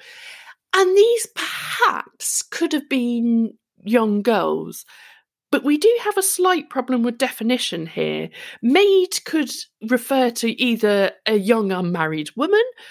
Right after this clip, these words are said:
or it could refer to a domestic servant, and often the two were linked. But we should bear in mind in this period that often women didn't marry to their mid to late twenties.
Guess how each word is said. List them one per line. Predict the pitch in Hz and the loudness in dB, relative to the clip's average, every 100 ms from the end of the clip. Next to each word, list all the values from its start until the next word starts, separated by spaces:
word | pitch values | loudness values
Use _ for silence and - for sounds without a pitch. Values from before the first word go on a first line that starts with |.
| - - - | -20 -10 0
or | 330 | 2
it | 320 - | 2 0
could | - 392 - - | 0 0 -2 -6
refer | 302 - 302 269 262 240 | -6 -2 0 2 0 -2
to | 240 - 262 233 226 226 226 - - _ - | -6 -4 -2 0 0 -2 -6 -18 -20 _ -2
a | 262 | 0
domestic | 254 254 220 - 196 - | 2 0 0 -4 -4 -4
servant, | - 311 285 175 - 269 | 0 2 2 0 0 2
and | |
often | 403 381 311 | 2 0 0
the | 294 | 0
two | - 262 214 | 0 -2 0
were | 196 | 0
linked. | 214 254 175 - _ - - - _ _ _ - | 0 -2 -2 -10 _ -18 -18 -20 _ _ _ -4
But | 339 | 0
we | 311 | 0
should | 302 349 | -2 -2
bear | 381 415 392 | -2 0 0
in | 311 | 0
mind | 269 254 233 | 0 0 0
in | |
this | 226 220 | -2 -4
period | - 240 214 190 190 | -6 -4 -2 -4 -2
that | |
often | - 392 359 285 | -4 -2 -2 -2
women | 349 403 370 | 0 0 0
didn't | 262 202 | -2 -2
marry | 208 247 233 196 | -2 0 0 -2
to | - | 0
their | 233 220 | 0 2
mid | 214 247 240 | 4 2 0
to | - | -2
late | 202 185 - | 0 0 -2
twenties. | - 330 247 - - 147 160 - | -2 0 0 -2 -6 -6 -8 -10